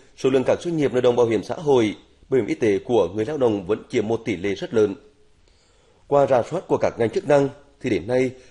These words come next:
trên địa bàn tỉnh có khoảng một ngàn chín trăm doanh nghiệp, chiếm tỷ lệ trên bốn mươi ba phần trăm đơn vị,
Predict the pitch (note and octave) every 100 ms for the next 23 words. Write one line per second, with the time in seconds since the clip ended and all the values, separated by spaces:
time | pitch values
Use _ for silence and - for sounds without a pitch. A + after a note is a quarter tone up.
0 | - - F#3 D3 C3 C3+ G#2+ F2+ G2 -
1 | B2+ G#2 G2 A#2 B2+ A#2 E2+ D#2 D3 D3+
2 | C3 A#2 - - - _ _ B2 G2+ B2+
3 | B2 A#2+ D#3 D3 G#2+ E2+ A2 C3+ A2 -
4 | C3+ C3+ A#2+ A2 F#2+